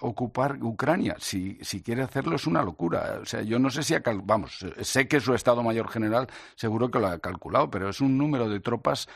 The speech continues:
abrumador el que necesitaría para ocupar un país que son más de seiscientos mil kilómetros cuadrados, es decir, la, la,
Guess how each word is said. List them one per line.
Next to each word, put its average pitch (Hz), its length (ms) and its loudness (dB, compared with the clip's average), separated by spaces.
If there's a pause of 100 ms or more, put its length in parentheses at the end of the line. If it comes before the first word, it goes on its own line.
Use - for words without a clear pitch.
abrumador 113 720 2
el 98 160 -6
que 92 100 -6
necesitaría 98 640 -4
para 110 160 0
ocupar 101 380 -2
un 113 140 0
país 113 260 -2
que - 100 -8
son 113 240 0
más 110 200 0
de 117 100 -2
seiscientos 87 680 -8
mil 131 180 0
kilómetros 101 380 -4
cuadrados, 90 340 -8
es 87 60 -14
decir, 98 300 -6 (380)
la, - 380 -8
la, - 180 -16